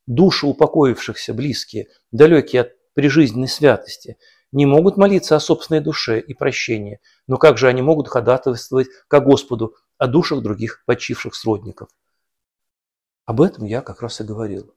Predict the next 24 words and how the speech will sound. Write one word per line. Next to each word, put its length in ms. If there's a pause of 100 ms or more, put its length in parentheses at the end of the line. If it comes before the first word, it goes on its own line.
(120)
Души 400
могут 560
молиться, 540 (1040)
могут 320
ходатайствовать 880 (300)
и 100
о 100
себе 300
самих, 580 (300)
и 240
о 100
нас. 540 (120)
И 120
в 60
этом 280
есть 380 (180)
молитва 640 (300)
и 320 (540)
вера 560
ранней 420
церкви. 520
Именно 480
об 200
этом. 300